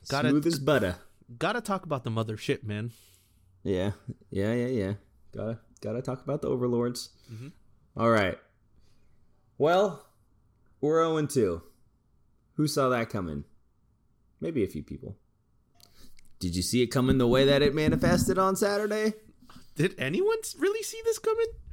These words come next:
Speaker 1: I mean, when you were thinking se-, when you said seven and five, was oh and two start a <laughs> part of a seven and five potential?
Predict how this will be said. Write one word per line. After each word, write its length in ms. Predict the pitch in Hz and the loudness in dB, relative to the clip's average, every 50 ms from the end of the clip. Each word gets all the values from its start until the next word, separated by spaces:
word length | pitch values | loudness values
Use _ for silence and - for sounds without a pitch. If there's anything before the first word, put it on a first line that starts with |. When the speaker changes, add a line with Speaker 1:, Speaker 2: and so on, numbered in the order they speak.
| - - - - - | -16 -18 -18 -18 -8
Speaker 1:
I 100 | - 170 | -6 -2
mean, 140 | 180 190 180 | -2 0 0
when 120 | 185 190 202 | 0 0 -2
you 100 | 247 269 | 0 -2
were 100 | 269 247 | -2 -2
thinking 300 | - 240 220 214 202 - | -2 -4 -2 0 -2 0
se-, 180 | - 190 175 | 0 -2 -2
when 220 | 147 147 147 147 160 | -2 -2 -2 -2 0
you 100 | 190 190 | -2 -2
said 220 | - 214 185 - | 0 -2 -2 -2
seven 220 | - 135 131 127 | -2 -4 -2 -2
and 100 | 117 110 | -4 -4
five, 380 | - 143 104 95 92 - - - _ _ _ _ _ _ _ _ _ _ | -2 -2 -4 -4 -6 -10 -18 -20 _ _ _ _ _ _ _ _ _ _
was 200 | - 135 131 123 - | -2 0 0 0 0
oh 160 | 143 147 170 | 0 2 2
and 140 | 196 196 185 | 0 0 -2
two 140 | - 175 151 | -4 -4 -4
start 320 | - - 139 135 - - - | -2 -2 -4 -4 -4 -6 -4
a 120 | 113 117 110 | -4 -4 -4
<laughs> 0 | |
part 400 | - - - - - - - 196 - | -4 -10 -8 -8 -8 -8 -8 -6 -6
of 180 | 135 - 160 147 | -4 -4 -2 -2
a 100 | 143 - | -2 -2
seven 380 | - - 139 131 131 139 131 | 0 -2 -2 0 0 0 0
and 160 | 131 131 135 - | 0 -2 -4 -4
five 500 | - 120 113 113 113 113 110 107 - _ _ _ _ _ _ _ _ _ _ - | -4 -2 0 0 0 0 -2 -4 -8 _ _ _ _ _ _ _ _ _ _ -4
potential? 680 | 104 101 - - 127 127 123 - 165 170 196 233 | -4 -2 -2 -4 -4 -4 -2 -2 0 0 0 -2